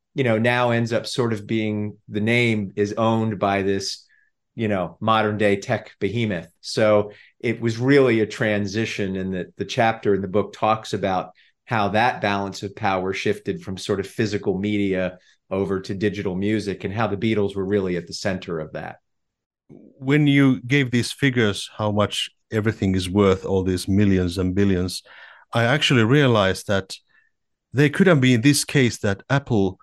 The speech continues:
Speaker 2: could have bought the Beatles.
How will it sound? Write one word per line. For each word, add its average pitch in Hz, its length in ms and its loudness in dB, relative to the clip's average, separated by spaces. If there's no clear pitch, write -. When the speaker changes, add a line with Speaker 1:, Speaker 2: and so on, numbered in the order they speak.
Speaker 2:
could 131 200 0
have 107 280 -2
bought 117 560 2
the 107 180 -2
Beatles. 104 640 2